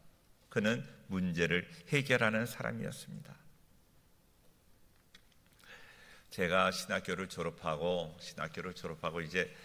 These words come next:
단독 목회를 해야 되는데, 목회를 해야 되는데,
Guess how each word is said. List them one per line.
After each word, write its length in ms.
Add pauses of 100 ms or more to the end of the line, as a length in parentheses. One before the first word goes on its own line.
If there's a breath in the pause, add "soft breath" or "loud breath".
(160 loud breath)
단독 400
목회를 460
해야 240
되는데, 640
목회를 480
해야 200
되는데, 920